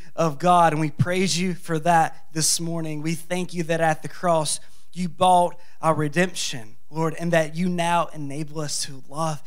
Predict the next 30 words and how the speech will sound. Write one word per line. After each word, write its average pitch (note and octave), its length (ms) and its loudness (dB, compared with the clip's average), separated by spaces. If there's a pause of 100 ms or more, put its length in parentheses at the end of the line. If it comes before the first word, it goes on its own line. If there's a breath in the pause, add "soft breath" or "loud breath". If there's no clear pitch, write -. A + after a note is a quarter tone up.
(140 soft breath)
each C#3+ 240 -6
other. C#3+ 240 -6
God, D3+ 240 -8
I E3+ 140 0
pray D#3+ 400 -6
with C3+ 160 -10
all F3 200 -4
my D3+ 240 -6
heart, D#3+ 340 0
and E3+ 220 -6 (220 soft breath)
for D#3 260 -10
every F3+ 280 -2
soul E3+ 300 -2
in D#3 80 -6
this D#3+ 200 -8
room, E3+ 160 -6
for - 120 -10
those E3 260 -4
watching E3 400 -2
online D#3 480 -4
or C#3+ 60 -8
listening E3 460 -6
later, D3 360 -8 (2750)
God, F3 160 0
that E3 300 -2 (500 soft breath)
our F3+ 220 4
faith G3 680 -2
would E3 140 -4
be E3+ 100 0
more E3+ 560 4